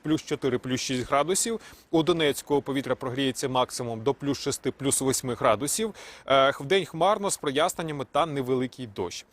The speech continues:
На півдні країни сьогодні очікується вісім-десять градусів тепла. У Криму, е, максимальні плюс дванадцять, вдень хмарна погода з дощами.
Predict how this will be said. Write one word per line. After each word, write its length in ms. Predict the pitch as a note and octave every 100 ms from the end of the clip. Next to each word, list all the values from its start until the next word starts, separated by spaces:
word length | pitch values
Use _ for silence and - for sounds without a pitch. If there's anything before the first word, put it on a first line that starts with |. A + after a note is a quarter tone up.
| - - -
На 140 | C#3 G#3
півдні 400 | A3+ F#3 D#3 D3
країни 480 | E3 D#3+ A#3 A#3
сьогодні 360 | F#3 D#3+ E3 D#3+
очікується 480 | D3+ E3 D3+ - C3+
вісім-десять 760 | F3 - F#3 D3 D3+ B2 C3
градусів 500 | A2+ A2+ G#2+ - A#2
тепла. 540 | - B2+ - D3+ G3 G#3
У 160 | C#3+
Криму, 520 | C3+ D3+ D3+ D3 C3 - - -
е, 160 | B2+ C3
максимальні 500 | C#3 - D3 C#3 C3
плюс 280 | D3 C#3+ A2+
дванадцять, 800 | A#2+ C#3+ C3 C3 - G#3 G#3+
вдень 520 | D#3 C3+ A#2+ D#3 G3+ F#3
хмарна 440 | C3 B2+ A2+ A2+
погода 460 | - A#2+ D#3 D3+ B2
з 60 |
дощами. 560 | A2 C3+ - G#2+ F2+